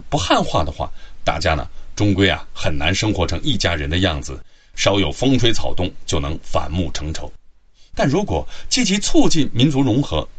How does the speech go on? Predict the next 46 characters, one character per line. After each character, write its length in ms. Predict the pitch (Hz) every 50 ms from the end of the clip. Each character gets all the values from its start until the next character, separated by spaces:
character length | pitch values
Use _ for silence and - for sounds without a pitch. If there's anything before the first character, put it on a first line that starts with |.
| - -
他 80 | -
们 100 | 220 214
就 100 | 196 -
会 220 | 170 160 - - -
失 240 | - - - - 269
去 240 | - - - 294 - -
原 200 | - - 190 180
本 160 | - - 65 64
的 80 | 73
战 220 | 78 - 180 143 110
斗 200 | 107 147 147 147
力， 180 | 147 - - - - - - - _ - -
其 240 | - - - 170 170
间 180 | - 202 196
的 80 | 190 143
分 220 | - - 185 185
寸 260 | - - 156 123 107
到 200 | - - 113 92
底 80 | 80 71
应 200 | - - 117 147
该 220 | 143 139 139 135
怎 180 | 127 - - 90
么 80 | 73 71
拿 280 | 73 71 69 73 98
捏， 240 | 127 156 160 165 156 - - -
实 240 | - - - 104 101
在 160 | 104 101 82
是 180 | 76 - - - - - -
太 240 | - - 120 90
考 240 | 78 - - 78 73
验 120 | 73 76 - -
统 220 | - - - 82 78
治 160 | - 113 101
者 160 | - 71 58
的 140 | - 69 - - - - - -
政 200 | - - - 82
治 120 | - - 80
技 160 | - - -
巧 200 | 78 - - 78 73 -
了。 60 | - - - - _ _ _ - - - - _ _ _ _ - - -
那 80 | 190 185
么 140 | 165 151 - - - - -
又 120 | - 233 240
为 180 | 233 269 247
什 120 | 175 143 139
么 160 | 143 143